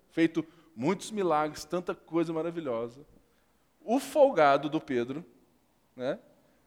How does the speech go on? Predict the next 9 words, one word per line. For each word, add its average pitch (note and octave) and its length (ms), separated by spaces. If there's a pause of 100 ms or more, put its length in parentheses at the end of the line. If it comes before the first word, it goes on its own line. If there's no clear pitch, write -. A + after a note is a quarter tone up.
(580)
falou - 180
assim: F#3 380 (440)
"Psh, - 280 (1400)
psh, - 240 (2000)
vem D3 140
aqui, C3 240 (1300)
só F3 160
nós D#3 180
dois." B2 380